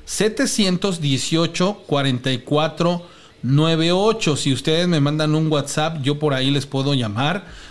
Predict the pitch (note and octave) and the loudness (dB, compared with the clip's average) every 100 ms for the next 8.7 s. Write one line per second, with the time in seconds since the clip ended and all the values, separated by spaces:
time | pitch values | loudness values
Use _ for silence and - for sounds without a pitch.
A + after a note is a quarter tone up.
0 | - - A#2 A#2 A#2 B2+ C3+ C#3 C#3+ C#3+ | -12 -6 -4 -4 -4 -2 0 0 -2 -2
1 | C#3 C#3+ C3+ B2 B2 A#2 A#2+ A#2+ B2 A#2+ | 0 0 -2 -2 -4 -6 -6 -6 -6 -4
2 | C3 C#3 D#3 D3 D#3+ D#3+ F#3+ D3+ C#3+ D#3 | -2 -2 -2 -2 -2 -2 -2 -2 -2 -2
3 | C#3+ C3+ C3+ D3 C3 C3+ D3+ - - - | -4 -2 0 0 0 0 -2 -6 -20 -18
4 | - A#2+ B2 B2 B2 B2+ A#2 - C#3+ D3 | -6 -2 -2 -2 -2 -2 -2 -2 0 0
5 | D#3 C#3+ C3 C#3 B2+ C3 D#3+ F#3 G3+ - | -4 -2 0 2 2 0 -2 0 -2 0
6 | F3 D#3 E3 - - - - - C#3 C3+ | -2 0 -2 -4 -16 -20 -12 -6 -2 0
7 | D3 F3+ G#3+ E3+ D#3+ C3+ D#3 E3+ F3 C#3+ | 2 0 0 -2 -2 -2 0 -2 0 -2
8 | - B2+ A2+ C#3+ D#3 G#3 | -2 -4 -2 -2 0 0